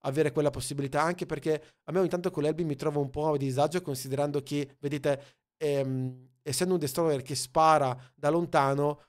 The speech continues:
gioco spesso lontano dai cap, quindi mi sento un po' a disagio perché non posso dare quello che danno i normali destroyer,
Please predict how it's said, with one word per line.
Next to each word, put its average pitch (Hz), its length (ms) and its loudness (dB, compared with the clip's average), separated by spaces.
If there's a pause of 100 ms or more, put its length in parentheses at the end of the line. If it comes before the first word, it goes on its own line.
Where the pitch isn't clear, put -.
gioco 170 260 -4
spesso 160 380 -2
lontano 147 360 0
dai 131 200 0
cap, 131 240 -2
quindi 160 440 -2 (320)
mi 135 60 -8
sento 180 260 0
un 139 120 -6
po' 170 360 8
a 147 100 -2
disagio 156 460 2
perché 156 260 -2
non 147 160 0
posso 156 360 0
dare 156 260 6
quello 147 220 -2
che 147 120 -4
danno 147 260 2
i 143 40 0
normali 135 320 0
destroyer, 127 580 0